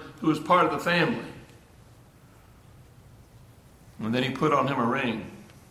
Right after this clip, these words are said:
The ring was used to seal contracts. The ring represented authority, a family authority. This was a son. He had the authority of a son of a family.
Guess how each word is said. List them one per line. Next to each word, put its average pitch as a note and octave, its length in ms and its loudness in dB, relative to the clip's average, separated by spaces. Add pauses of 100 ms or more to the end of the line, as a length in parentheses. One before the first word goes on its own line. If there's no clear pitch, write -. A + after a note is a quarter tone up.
(1500)
The C3 100 -2
ring D#3 220 4
was C#3+ 180 -2
used D3 300 2
to A#2+ 60 -8
seal D#3 300 -2 (180)
contracts. C#3+ 760 -4 (460)
The A#2 100 -4
ring D#3 300 4
represented C#3 640 -2
authority, A#2+ 600 4 (220)
a G#2+ 80 -10
family D3 600 -2
authority. A#2 520 2
This B2 180 -6
was B2+ 140 -8
a A2+ 60 -8
son. C3+ 500 0 (560)
He C#3+ 120 -4
had C3+ 200 0
the A2 180 -6
authority D3 560 4
of A2 80 -6
a G#2+ 60 -10
son D#3 400 2
of A#2 80 -2
a G#2 60 -6
family. D#3 480 0